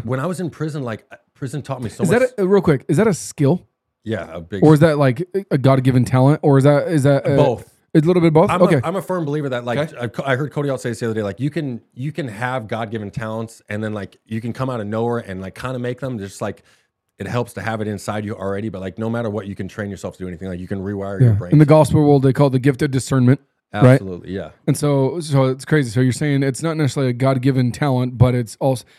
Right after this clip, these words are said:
Speaker 2: it, part of it is a skill, uh, certain triggers, right?
Speaker 1: Absolutely.
Speaker 2: Certain red flags
Speaker 1: Because what
Speaker 2: and
Speaker 1: I'm, here's the deal.
Speaker 2: indicators.
Speaker 1: When you run a, when you, like, legit run a prison yard, bro, like, you'll have, like, I would have two youngsters coming to me saying the exact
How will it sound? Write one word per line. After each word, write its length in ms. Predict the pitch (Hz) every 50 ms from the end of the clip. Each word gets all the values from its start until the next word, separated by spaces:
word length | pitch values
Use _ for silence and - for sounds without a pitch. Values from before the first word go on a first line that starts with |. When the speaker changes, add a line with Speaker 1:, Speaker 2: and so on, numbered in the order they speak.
| _ _ -
Speaker 2:
it, 180 | 151 143 - 151
part 160 | - 165 175
of 80 | 156 143
it 80 | 135 139
is 100 | 127 120
a 80 | 117
skill, 640 | 107 - - - - 175 165 135 127 123 127 - - _ _ _ _ _ -
uh, 80 | 180 - - 247 _ -
certain 320 | 175 - - 185 165 156 131
triggers, 500 | - 147 139 127 131 147 170 - - _ -
right? 140 | 151 143 143
Speaker 1:
Absolutely. 60 | 139
Speaker 2:
Certain 220 | - 147 143 139
red 160 | 139 143 135 95
flags 280 | 135 135 131 135 139
Speaker 1:
Because 80 | - 120
what 40 | 123
Speaker 2:
and 80 | 127 -
Speaker 1:
I'm, 40 |
here's 100 | 156 139
the 60 | 131 131
deal. 80 | 131 127
Speaker 2:
indicators. 240 | 127 135 127 233
Speaker 1:
When 100 | 233 247
you 60 | 247 185
run 40 |
a, 20 | 151
when 80 | 170 208
you, 160 | 254 254 180
like, 300 | 139 147 160 160 - -
legit 320 | 143 147 156 143 139 160 123
run 160 | 123 131 127
a 40 | 107
prison 240 | - 127 117 107 101
yard, 160 | 90 82 -
bro, 120 | 85 82 85
like, 180 | 92 98 98 -
you'll 100 | 135 139
have, 220 | 160 170 160 135
like, 160 | 120 95 - -
I 80 | 110 113
would 120 | 135 143
have 160 | 143 117 95
two 160 | - - 131
youngsters 500 | 120 113 110 110 - - 104 95 - _ _ _ _ _ _ _ _ _ _ -
coming 220 | - 135 139 135
to 60 | 131 135
me 60 | 139
saying 340 | 131 - - 131 127 123 117
the 60 | 110
exact 680 | 107 95 82 92 98 95 87 101 113 104 107 113 -